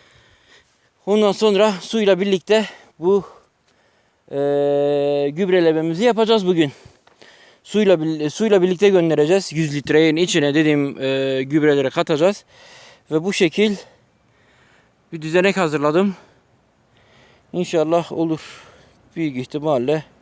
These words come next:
olmasa da suyu keser. Onu kısaca göndeririz de. Belki de bir parmak da su göndeririz. Deneyeceğiz, bir şeyler yapacağız. Ee, şimdilik ne yapmamız gerekiyor arkadaşlar?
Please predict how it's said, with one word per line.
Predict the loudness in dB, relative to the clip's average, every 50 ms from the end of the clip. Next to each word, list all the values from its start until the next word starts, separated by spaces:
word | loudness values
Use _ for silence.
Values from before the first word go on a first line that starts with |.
| _ _ _ _ _ _ _ _ _ _ -6
olmasa | -4 -4 -2 -2 -4 -6 -6 -2 -4 -2 0
da | 0 -2 -4 -6 -12 -20 -20 _ _ _ _ _ _ _ _ _ _ _ _ _ _ _ _ _ _ _ _ _ _
suyu | _ -12 -8 -6 -6 -4
keser. | -4 -4 -4 -2 -2 -2 -2 -2
Onu | -4 -6 -6 -6 -6 -8
kısaca | -10 -16 -6 -4 -4 -2 -2 -4
göndeririz | -4 -2 -4 -2 0 0 0 0 -2 -4 -2 -2
de. | -2 -2 -4 -10 _ _ _ _ _ _ _ _ _ _ _ _ _ _
Belki | -4 -4 -4 -6 -4 0
de | 0 0 0 0
bir | -4 -8 -6
parmak | -2 -2 -2 -2 -2 -4 -6 -6
da | -10
su | -10 -8 -4 -4
göndeririz. | -2 -2 0 -2 -4 -4 -6 -12 -18 _ -20 -20 -20 -20 _ _ _
Deneyeceğiz, | 0 2 4 4 4 4 6 4 2 2
bir | 0
şeyler | 0 2 4 4 4
yapacağız. | 4 4 2 2 4 4 2 2 0 -6 -14 -20 -20 -20 _ -20 -20 _ _ _ _ _ _
Ee, | -2 2 4 4 6 6 6 4 4 2 -2
şimdilik | -6 -6 -4 -2 -2 0 2 2 2 2 0 0 -8 -14 -14 -16 -18 -20 -20 -20 _ _ _ _ _ _ _ _ _ _ _ _ _ _ _ _ _ _ _
ne | 0 0
yapmamız | 2 2 2 0 0 0 0 -2 0
gerekiyor | 0 2 2 0 0 2 2 2
arkadaşlar? | 2 0 0 -2 -2 -2 -2 -4 0 2 2 2 2 -2 -6